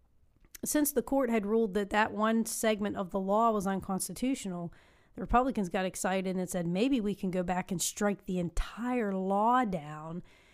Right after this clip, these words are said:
because we can say, well, if one part of the law is unconstitutional, and the law itself says that making people pay this penalty is,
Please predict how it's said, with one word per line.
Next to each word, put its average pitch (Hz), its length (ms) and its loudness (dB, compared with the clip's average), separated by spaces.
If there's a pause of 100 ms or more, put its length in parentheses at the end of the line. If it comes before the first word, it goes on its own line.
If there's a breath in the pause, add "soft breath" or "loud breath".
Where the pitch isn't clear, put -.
(100)
because 196 360 -2
we 220 80 0
can 214 140 -2
say, 190 200 0
well, 190 160 2
if 185 140 -2
one 269 180 2
part 247 300 6
of 214 40 -2
the 190 80 0
law 185 580 2 (340)
is 196 120 0
unconstitutional, 208 1160 -4 (580)
and 208 140 -2
the 208 60 0
law 226 260 6
itself 208 840 0 (160)
says 226 580 2
that 185 320 -4 (460)
making 226 440 2
people 202 280 0
pay 214 600 4 (220)
this 208 180 -2
penalty 208 540 2
is, 180 180 -4